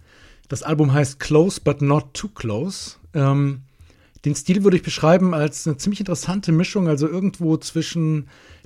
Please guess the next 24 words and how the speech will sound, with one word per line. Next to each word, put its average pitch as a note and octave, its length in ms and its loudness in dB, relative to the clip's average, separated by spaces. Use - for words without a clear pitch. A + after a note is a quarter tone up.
Dream F#3 380 2
Pop, D#3 480 -2
Post-Rock, D3 920 -4
Neo-Soul D3+ 960 4
und, C#3+ 420 2
äh, C#3 300 2
Volksmusik C#3+ 680 -2
<laughs> - 20 -4
aus A2+ 180 -4
Usbekistan, D3+ 840 -2
wo C3 140 -2
wohl C3+ 160 -2
ihre C3 240 -4
Eltern C#3+ 300 -4
herkommen. C#3 500 -6
Sie - 140 -8
selbst, D#3 400 2
äh, C3+ 240 2
wohnt E3 160 2
in D#3 140 -4
Chicago, D3+ 580 -2
eine C#3 520 -4
der B2+ 420 -4
musikalisch B2+ 800 -6